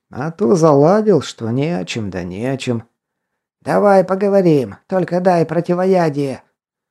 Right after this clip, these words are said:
«Я же сказал, что яд действует медленно, так что успеем поболтать». «Больно же». «Ничего, потерпишь».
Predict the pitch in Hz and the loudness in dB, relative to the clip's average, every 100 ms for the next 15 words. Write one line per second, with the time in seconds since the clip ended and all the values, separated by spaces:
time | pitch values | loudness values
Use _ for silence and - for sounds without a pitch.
0 | _ _ _ - 92 113 135 147 - 202 | _ _ _ -10 -4 -2 -2 -4 0 2
1 | 208 123 - - - 87 117 196 214 - | 4 2 -2 -14 -10 -8 -4 -4 -4 -8
2 | - 101 113 208 202 - 208 196 127 127 | -16 -6 2 2 0 -2 0 0 -2 0
3 | 156 147 147 143 139 139 _ - 80 - | 0 2 0 -2 -4 -8 _ -12 -12 -12
4 | - 113 104 - - 110 160 170 170 165 | -8 -8 -8 -12 -4 -2 0 0 2 2
5 | 117 95 _ _ _ _ _ _ _ 208 | 0 -12 _ _ _ _ _ _ _ 0
6 | 247 220 214 196 170 151 139 - _ _ | 2 4 2 0 -4 -6 -8 -10 _ _
7 | _ _ - 117 120 - 127 104 90 - | _ _ -10 -4 -4 0 -2 -2 -8 -10
8 | - 151 104 76 _ - - _ | -8 -6 -8 -12 _ -20 -20 _